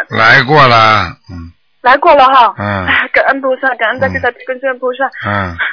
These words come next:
Speaker 2: 呃，还有台长，我有，有，有一个梦，就是我梦到我那个先生哈，他那个，
Speaker 1: 嗯。
Speaker 2: 呃，好像在那边工作回来，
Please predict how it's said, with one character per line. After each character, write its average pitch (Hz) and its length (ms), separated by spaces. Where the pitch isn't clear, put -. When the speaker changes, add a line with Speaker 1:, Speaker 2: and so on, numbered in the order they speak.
Speaker 2:
呃， - 140
还 320 140
有 370 160
台 311 160
长， 311 180
我 254 140
有， 240 140
有， 254 260
有 220 80
一 254 80
个 302 140
梦， 359 220
就 359 120
是 349 140
我 254 180
梦 302 200
到 302 140
我 240 160
那 226 120
个 247 180
先 294 180
生 269 180
哈， 254 320
他 285 320
那 285 140
个， 247 140
Speaker 1:
嗯。 190 320
Speaker 2:
呃， 196 40
好 - 120
像 330 160
在 311 120
那 302 140
边 277 140
工 294 160
作 262 140
回 233 160
来， 202 220